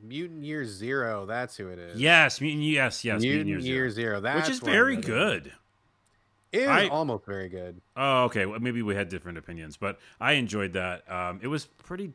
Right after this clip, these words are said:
Speaker 2: difficult, I think I remember, but I did like, um, the tactics of it. So this is similar. This is
Speaker 1: Hold
Speaker 2: a
Speaker 1: on,
Speaker 2: kind
Speaker 1: let's
Speaker 2: of
Speaker 1: pause for, let's talk about that for a second, 'cause that,
Speaker 2: Eh.
Speaker 1: that's the thing worth spending a moment on.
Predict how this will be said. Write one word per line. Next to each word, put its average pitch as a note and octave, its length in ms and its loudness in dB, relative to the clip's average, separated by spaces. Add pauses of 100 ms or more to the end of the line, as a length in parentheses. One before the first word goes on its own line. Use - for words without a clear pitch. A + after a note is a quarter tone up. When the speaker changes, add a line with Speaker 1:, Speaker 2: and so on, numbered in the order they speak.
Speaker 2:
difficult, E3+ 480 -8
I E3 80 -8
think F#3+ 180 -10
I F#3+ 60 -4
remember, F#3+ 500 -6 (460)
but A#2 420 -2
I A2 120 -2
did A2 260 -4
like, G2+ 360 -4
um, F2+ 440 -6
the F2+ 100 -12
tactics - 460 -10
of D#2 120 -14
it. D#2 100 -18
So - 120 -2
this F3 180 -2
is F3 120 -6
similar. A#2+ 540 -4
This A#2+ 180 -8
is B2+ 80 -6
Speaker 1:
Hold B3+ 120 6
Speaker 2:
a - 20 6
Speaker 1:
on, A#3+ 140 2
Speaker 2:
kind A3+ 140 2
Speaker 1:
let's A#3 120 -2
Speaker 2:
of - 60 -12
Speaker 1:
pause G#3 220 -2
for, B2+ 100 -12
let's F#3 200 -4
talk A3 120 0
about C#3 160 -2
that F#2+ 140 -12
for - 60 -18
a F#2 40 -16
second, F#2 220 -16
'cause C3 100 -4
that, G#3 160 -2
Speaker 2:
Eh. - 80 -4
Speaker 1:
that's G#3 180 -2
the F3 80 -6
thing E3 220 -6
worth D3 220 -4
spending C#3 240 -8
a A#2+ 60 -6
moment G#2+ 340 -6
on. E2 220 -14